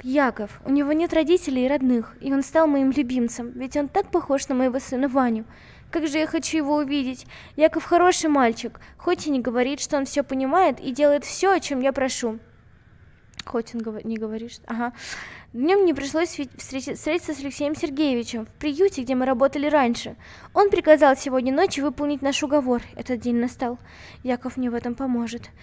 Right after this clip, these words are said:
Перед сном дети всегда выдумывают страшилки, пока вожатые укладывают их спать.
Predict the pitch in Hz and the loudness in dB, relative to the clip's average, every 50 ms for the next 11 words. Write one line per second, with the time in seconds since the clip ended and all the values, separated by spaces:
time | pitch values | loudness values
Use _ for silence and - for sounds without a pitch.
0 | - - - - - - - - 294 - - - - 359 381 392 359 285 277 285 | -20 -20 -20 -20 -12 -6 -4 -4 -4 -4 -4 0 2 4 6 6 4 4 2 -2
1 | 269 254 - 247 254 - - - 262 247 226 277 285 277 285 247 277 277 277 269 | -2 -2 -4 -6 -6 -6 -6 -6 -4 0 0 0 0 0 0 -2 0 0 0 0
2 | 269 262 - - 226 233 - - 320 311 285 - 233 - 233 - 233 226 220 226 | -2 -4 -6 -8 -10 -10 -6 -4 -4 -4 -2 -4 -6 -6 -6 -4 -4 -4 -4 -2
3 | 226 240 233 240 233 226 - 240 233 233 220 220 226 226 - - - - 226 220 | -4 -4 -4 -6 -6 -6 -4 -2 -2 -2 -2 -4 -6 -10 -10 -12 -10 -8 -8 -8
4 | 214 - | -8 -12